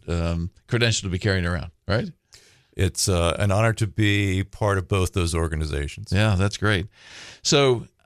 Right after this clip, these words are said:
Speaker 1: uh, I, I asked Bob to, if we could talk more specifically about some things that maybe a higher net worth individual and family would be, but we also want to give some basic introductions of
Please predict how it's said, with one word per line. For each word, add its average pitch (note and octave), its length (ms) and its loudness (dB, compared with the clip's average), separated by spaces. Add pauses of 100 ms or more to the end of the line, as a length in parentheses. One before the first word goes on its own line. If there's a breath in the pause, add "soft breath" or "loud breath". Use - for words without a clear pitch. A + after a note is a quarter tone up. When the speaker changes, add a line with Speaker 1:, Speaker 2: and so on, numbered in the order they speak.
(120)
Speaker 1:
uh, A2+ 460 2
I, G#2+ 340 2
I G#2 200 2
asked C#3+ 420 -2
Bob G2+ 380 2
to, F#2+ 60 -2
if F#2+ 300 -2
we G2+ 100 2
could F#2+ 260 0 (200)
talk G#2+ 400 0 (120)
more G2+ 260 2
specifically G2 640 0
about F#2 420 0
some G2+ 280 0
things F#2+ 400 -2
that F2 260 0
maybe F#2+ 380 2
a F2 280 0
higher G2 300 0
net G2 240 0
worth G2+ 380 0 (320 soft breath)
individual F#2+ 500 2
and E2+ 100 -2
family F#2 380 4
would F2 320 2
be, F2+ 160 4
but E2+ 160 2
we A2+ 120 2
also A#2+ 280 2
want G2+ 160 2
to G2 60 0
give F#2+ 180 0
some F2+ 240 0
basic F#2 360 2
introductions F#2 720 0
of F2+ 440 0